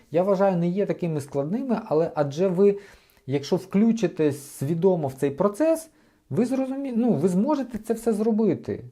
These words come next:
Тобто знімати кожний наступний план, міняючи крупність, а через кожні три-чотири плани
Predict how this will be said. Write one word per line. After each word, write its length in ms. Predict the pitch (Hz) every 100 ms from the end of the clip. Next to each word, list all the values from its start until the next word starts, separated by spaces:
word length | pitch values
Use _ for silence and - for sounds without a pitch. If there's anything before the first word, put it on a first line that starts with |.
| _ -
Тобто 600 | 139 135 - 147 143 - -
знімати 840 | 110 127 202 233 208 131 - 135 - -
кожний 340 | 220 180 151
наступний 500 | 147 139 170 151 135
план, 340 | 135 127 113 113
міняючи 520 | 127 117 104 104 123
крупність, 540 | 208 285 294 277 254 - - -
а 120 | 139
через 300 | - 180 185
кожні 360 | 247 240 190 180
три-чотири 800 | 202 214 208 165 160 185 160 135
плани 420 | 202 269 294